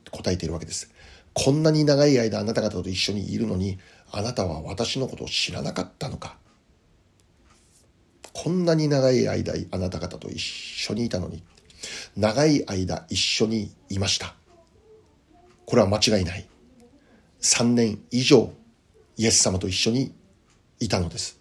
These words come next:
しかし、ピリポもわからなかったんです。イエス様がいくら教えをしていても、技を行っていても、イエス様と天の父が一つであるという真理を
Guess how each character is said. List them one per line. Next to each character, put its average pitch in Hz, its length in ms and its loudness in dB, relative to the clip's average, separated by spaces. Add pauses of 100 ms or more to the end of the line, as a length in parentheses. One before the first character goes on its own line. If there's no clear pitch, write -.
(300)
し - 100 2
か - 80 2
し、 - 320 -2 (920)
ピ - 120 4
リ 117 120 6
ポ 101 100 -4
も 135 300 4 (440)
わ 101 140 -2
か - 80 -2
ら 107 80 0
な 95 80 -2
か - 60 -10
っ - 20 -16
た - 80 -14
ん - 60 -14
で - 60 -16
す。 - 200 -12 (1400)
イ 107 120 6
エ 135 40 8
ス - 120 6
様 104 200 2
が 90 220 -4
い 135 140 -2
く 117 100 -2
ら 90 240 -4 (160)
教 117 80 0 (200)
え 107 120 4
を 104 140 0
し - 100 -2
て 110 140 2
い 92 80 0
て 98 100 -4
も、 139 300 2 (1200)
技 107 340 4
を 127 240 2 (260)
行 107 200 0
っ 98 180 -2
て 101 140 -4
い 90 80 -2
て 92 100 -2
も、 165 300 2 (1120)
イ 101 100 4
エ 120 60 8
ス - 140 4
様 101 200 0
と 98 140 -4
天 117 300 0
の 95 100 -4
父 - 280 0
が 95 100 -4
一 104 240 -2
つ - 120 -4
で - 220 -4
あ 120 80 2
る 123 140 4
と 95 80 -4
い 101 100 0
う 92 80 -2
真 120 420 0
理 95 140 2
を 143 220 4